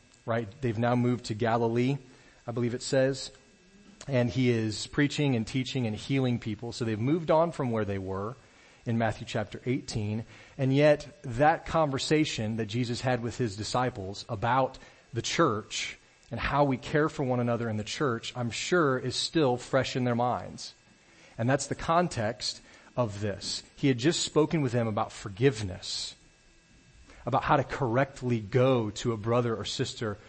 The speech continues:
who is in sin, or how to apologize to a brother or sister for hurting and harming them. Jesus was teaching Christians how to resolve conflict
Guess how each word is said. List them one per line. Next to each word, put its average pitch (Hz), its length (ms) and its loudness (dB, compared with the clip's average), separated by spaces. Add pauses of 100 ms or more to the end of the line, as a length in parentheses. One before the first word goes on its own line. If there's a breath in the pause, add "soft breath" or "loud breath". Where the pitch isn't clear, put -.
(160 loud breath)
who 139 140 2
is 117 160 4
in 104 140 0
sin, 104 500 -4 (800 loud breath)
or 135 140 0
how 147 140 2
to 131 120 2
apologize 110 1160 0 (220)
to 139 100 2
a 123 60 4
brother 110 260 0
or 104 60 -2
sister - 480 -8 (220 loud breath)
for - 180 -6
hurting 135 440 2
and 117 100 0
harming 113 440 0
them. 110 320 -2 (300 loud breath)
Jesus 131 440 0 (120)
was 131 200 0
teaching 123 720 -2 (220 loud breath)
Christians 123 880 0 (200 loud breath)
how 135 200 0
to 127 40 -2
resolve 123 600 0
conflict 156 800 -2